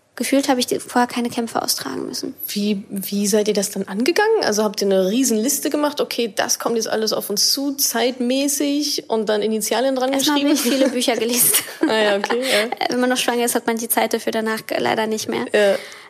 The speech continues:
Speaker 1: Ähm, und ich habe, äh, für mein damals neues Buch,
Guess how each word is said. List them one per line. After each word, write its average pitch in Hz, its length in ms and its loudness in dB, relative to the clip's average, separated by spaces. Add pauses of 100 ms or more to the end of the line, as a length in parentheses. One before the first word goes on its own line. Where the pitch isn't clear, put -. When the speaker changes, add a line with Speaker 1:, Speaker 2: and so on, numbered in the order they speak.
(120)
Speaker 1:
Ähm, 233 500 0 (160)
und 240 400 0
ich - 80 -2
habe, 254 180 -2
äh, 247 400 0
für - 140 -6
mein 240 400 0
damals 247 400 0
neues 240 240 2
Buch, 381 320 0